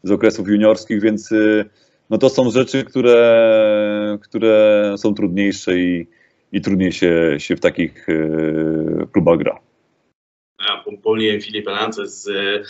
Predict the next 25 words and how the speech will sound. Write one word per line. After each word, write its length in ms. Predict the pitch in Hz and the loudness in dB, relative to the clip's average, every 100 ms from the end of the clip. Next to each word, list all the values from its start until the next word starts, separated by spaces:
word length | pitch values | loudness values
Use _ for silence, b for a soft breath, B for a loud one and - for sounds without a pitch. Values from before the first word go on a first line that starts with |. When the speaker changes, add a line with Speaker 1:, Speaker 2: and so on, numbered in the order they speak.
| B B | B B
Speaker 2:
Sebastianem 600 | - 107 - - 117 101 95 | -12 -4 -2 0 0 0 -4
Sole. 300 | 92 87 71 B B _ | -8 -10 -10 B B _
Oczywiście 560 | - - 73 - 76 | -18 -2 -2 0 -6
to 100 | - | -6
już 260 | - - - - | -16 -18 -18 -18
tak 100 | 82 | -8
Speaker 1:
Tak. 140 | 95 - - - - | -8 -8 -14 -14 -14
Speaker 2:
popra-, 360 | - _ 113 | -18 _ -16
poprawię 640 | 107 - - 98 98 98 95 | -14 -14 -14 -8 -6 -6 -8
się 140 | 92 | -10
już 180 | 85 - | -12 -16
post 220 | - - | -20 -6
factum. 320 | 113 113 82 | -4 -2 -4
Speaker 1:
Tak. 80 | 78 B B _ | -6 B B _
Speaker 2:
Natomiast, 400 | 104 110 110 - _ | -8 -6 -6 -8 _
e, 40 | 110 | -10
e, 340 | - 113 113 110 - - | -4 -2 0 -2 -8 -10
chciałem 220 | 160 156 | -4 -4
cię, 120 | 135 113 - | -6 -12 -16
cię 120 | - 131 | -10 -10
dopytać, 340 | 117 117 104 | -6 -6 -6
bo, 280 | 120 117 110 120 | -6 -4 0 2
y, 40 | |
mm, 840 | 120 117 - 120 120 120 117 107 | 2 0 -6 -4 0 0 0 -6
dla 680 | 110 120 120 120 120 120 | -4 2 4 6 6 2